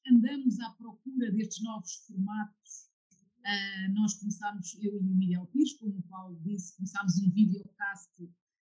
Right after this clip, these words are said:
que era uma forma diferente e nós não estávamos muito habituados, ah, a ter este tipo de,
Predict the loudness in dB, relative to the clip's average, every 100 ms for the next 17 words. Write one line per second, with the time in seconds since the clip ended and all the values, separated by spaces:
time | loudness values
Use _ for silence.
0 | -2 8 10 8 2 -6 0 2 2 -2
1 | -4 0 2 2 0 -6 -8 -10 _ -14
2 | -8 -2 -2 0 -2 2 0 4 4 4
3 | -6 -10 -8 -8 -8 -14 -16 _ _ _
4 | _ 0 2 0 -4 -14 -10 -8 -4 -6
5 | -6 _ -2 -2 -8 -6 -4 -2